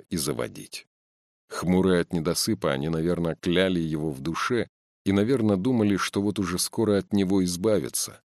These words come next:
и он за это злился на них, злился на слишком медленный бег машины.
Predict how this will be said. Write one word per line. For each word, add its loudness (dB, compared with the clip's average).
и 0
он 4
за -2
это -4
злился -2
на -2
них, -4
злился 2
на 2
слишком 0
медленный 2
бег -2
машины. -4